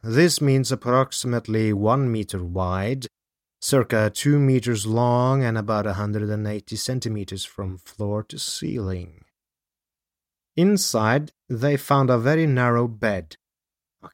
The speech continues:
chemical toilet, air freshener, and a water container.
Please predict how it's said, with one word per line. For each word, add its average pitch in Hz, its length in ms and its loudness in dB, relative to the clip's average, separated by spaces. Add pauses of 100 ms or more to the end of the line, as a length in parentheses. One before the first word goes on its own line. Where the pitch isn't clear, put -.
chemical 131 400 0
toilet, 117 640 -2 (560)
air 151 260 6
freshener, 165 680 4
and 131 100 4
a 131 60 6
water 135 380 4
container. 92 680 -4